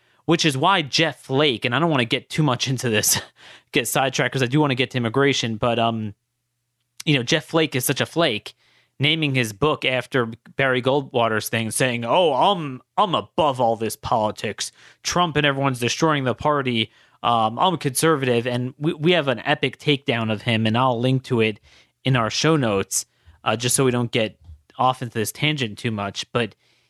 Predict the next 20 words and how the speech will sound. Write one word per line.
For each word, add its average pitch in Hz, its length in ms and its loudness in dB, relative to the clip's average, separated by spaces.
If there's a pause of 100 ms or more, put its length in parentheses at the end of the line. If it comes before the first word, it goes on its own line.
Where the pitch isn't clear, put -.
(160)
he's 226 240 4
the 190 120 2
exact 131 680 -2
pro-, - 320 -4
he 196 200 2
is 160 140 4
the 123 80 -2
problem. - 560 -4 (540)
He 247 180 4
is 180 120 2
why 147 300 2
we 147 160 -2
have 127 220 -2
Trump. - 420 -10 (800)
He 196 480 4
is 147 120 2
why 127 300 0
we 131 160 -2
have 113 240 -6
Trump. - 400 -14